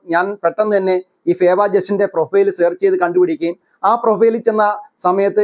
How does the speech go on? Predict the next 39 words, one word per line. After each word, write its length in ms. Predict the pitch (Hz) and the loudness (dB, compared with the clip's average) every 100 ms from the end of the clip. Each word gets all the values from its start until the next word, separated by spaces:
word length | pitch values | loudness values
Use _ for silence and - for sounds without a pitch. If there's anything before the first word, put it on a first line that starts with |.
| 175 | 0
എനിക്ക് 180 | 202 208 | 2 2
വളരെയധികം 460 | 190 214 202 202 196 | 2 2 0 -4 -4
സന്തോഷം 320 | 180 190 180 175 | -2 -2 -2 -4
തോന്നി. 160 | 143 120 _ _ _ _ 151 | -4 -8 _ _ _ _ 0
വളരെ 280 | 196 226 240 233 | 2 2 0 -2
സന്തോഷത്തോടു 500 | 175 185 214 202 208 196 | -4 0 -2 2 2 4
കൂടി 160 | 190 190 | 4 4
ഈ 20 | 185 | 4
ഒരു 80 | 185 180 | 2 2
ഫാമിലി 340 | 175 185 185 190 160 | 0 2 0 0 0
ആയിരിക്കുന്നു 460 | 160 180 175 170 175 - _ _ 175 | 0 0 0 -2 -4 -8 _ _ 2
ഈ 20 | 185 180 | 2 2
ഫേവ 220 | 175 185 196 | 2 2 2
ജസ്റ്റിനും 380 | 180 185 185 196 190 - | 0 0 -2 -2 -4 -4
അതുപോലെ 260 | 156 185 185 | 0 2 2
തന്നെ 180 | 180 185 185 _ _ - 165 | 2 0 -2 _ _ -2 2
ഈ 20 | 175 185 185 147 | 4 2 0 0
ജസ്റ്റിനും 400 | 170 202 196 196 - - | 0 0 0 -2 -6 -2
ഒരു 140 | 175 202 202 180 | 2 2 0 -2
കുഞ്ഞും 240 | 190 214 240 | -2 0 2
കൂടെ 140 | 226 202 | 2 2
ഉണ്ട്. 180 | 160 131 - _ - | 0 -2 -6 _ -2
അപ്പൊ 120 | 180 202 | 0 0
ആ 20 | 226 | 0
ഒരു 80 | 240 214 | 2 0
ഫോട്ടോയുടെ 320 | 226 226 226 | 2 2 0
കണ്ടപ്പോൾ 300 | 208 214 220 196 | 0 0 0 2
വളരെയധികം 560 | 196 226 220 208 208 208 185 | 2 0 -2 0 -2 -2 -4
സന്തോഷം 320 | 180 190 170 | 0 0 0
തോന്നി. 160 | 170 147 - | -2 -2 -2
അപ്പം 140 | 180 175 | -2 0
ഞാൻ 120 | 180 214 | 0 0
ഈ 20 | 214 | -2
സ്റ്റോറി 280 | 185 196 214 | 0 2 4
വായിക്കുന്ന 340 | 202 190 202 185 | 2 0 -2 -2
സമയത്ത് 320 | 175 170 143 147 - _ _ 170 | -2 -2 -2 -4 -6 _ _ 2
ഈ 40 | 196 196 | 2 2
പെൺകുട്ടി 400 | 185 190 196 208 208 202 _ | -2 0 0 2 2 0 _
ഈ 20 | - | 0